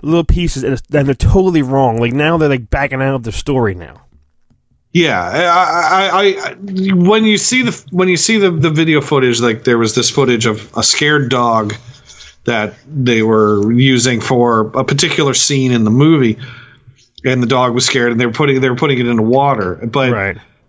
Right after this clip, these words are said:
Speaker 2: when they were calling it abuse, and I, I, I, I, I think that, I don't think that that's abuse. Um,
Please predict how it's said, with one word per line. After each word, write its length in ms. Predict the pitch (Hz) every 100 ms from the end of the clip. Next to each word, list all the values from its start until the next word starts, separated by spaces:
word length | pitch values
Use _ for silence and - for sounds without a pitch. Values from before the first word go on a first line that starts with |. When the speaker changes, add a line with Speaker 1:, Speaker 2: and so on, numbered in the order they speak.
| _ _ _ _ _ _ _ _ - _ _ _ _ _ _ _
Speaker 2:
when 160 | 156 139
they 80 |
were 100 | 135 123
calling 340 | 151 143 131
it 100 | 120
abuse, 640 | 110 135 165 107 - -
and 140 | 139 135
I, 220 | 151 175
I, 400 | 151 170 165 156
I, 140 | 160 139 -
I, 220 | 151 160 - - 151
I 80 |
think 360 | 143 - 190 -
that, 220 | 160 143 -
I 60 |
don't 180 | 147 190
think 180 | 185 151
that 100 | 147
that's 180 | 147 135
abuse. 840 | 123 - 135 120 - - - - _ - - - _ _ _ _ 127
Um, 640 | 123 110 101 95 92